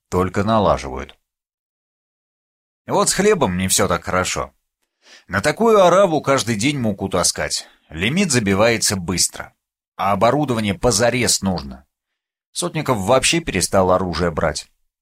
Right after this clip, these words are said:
По схеме столь нелюбимых народом нарядов по кухне, люди поочередно дикими кустарными способами чистят зерно из бочек,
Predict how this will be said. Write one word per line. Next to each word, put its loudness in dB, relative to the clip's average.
По -2
схеме 0
столь 0
нелюбимых 0
народом 2
нарядов 0
по 0
кухне, -8
люди 0
поочередно 0
дикими -2
кустарными 0
способами -2
чистят 0
зерно 0
из -4
бочек, -2